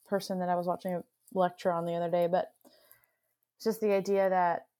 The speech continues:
oh, wait, might, might have been Eckhart Tolle. He ta-, <laughs> he talks about, um, you know, the collective pain body, the collective female pain body. And the pain body is, like, this thing that we carry in us that causes us to react to, like,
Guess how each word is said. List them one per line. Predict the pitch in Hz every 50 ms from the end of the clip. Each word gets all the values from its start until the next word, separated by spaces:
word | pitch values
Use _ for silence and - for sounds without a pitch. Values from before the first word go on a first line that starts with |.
| _ _ _ _ _ _ _ _ _ _ _ _ _ _ _ _ _ _ -
oh, | 220 196 185 175 - -
wait, | 185 185
might, | 190 196 208 -
might | 220 214 220 208
have | 190 180
been | 185 180
Eckhart | 175 170 - 165 160 -
Tolle. | - 175 165 160 165
He | 170
ta-, | 160 - 190 208 240 233 - 240 226 - - 233 220 226 - 233 - - 285 320 330 302 -
<laughs> | -
he | 302 269
talks | 254 - - 247 226 - - 233
about, | 208 196 196 185 180 180 - 220 254 277 277 247 220 175 - -
um, | 190 190 185 180 175 175 175 170 165 160 - _ _ _ _ _ _ _ _ _ _ _ _ _ _ _ -
you | 190 190
know, | 185 180 180 175
the | 170 185
collective | 180 - 185 180 180 175 190 180 -
pain | - 180 180 180
body, | 170 170 165 165 165 165 165 -
the | - 180
collective | - - 202 190 196 - 202 185 170 - - -
female | 185 185 185 175 170 165 160
pain | - - 170 165 151
body. | 156 156 147 151
And | 156 156
the | 151
pain | - - 170 165
body | 151 156 151 151 151 151
is, | 151 147 151
like, | - 160 151 147 - -
this | - 156 156 151 - - - - - - - - - - - -
thing | 190 180 175 165
that | 160 -
we | 170 160
carry | - - 165 160 165 156 156
in | 160 156 151
us | 151 156 151 -
that | 156 147 - -
causes | - 160 156 143 147 -
us | - - - -
to | 170
react | 156 156 151 143 143 143 - _ - -
to, | - 147 147 - -
like, | - - - - - - -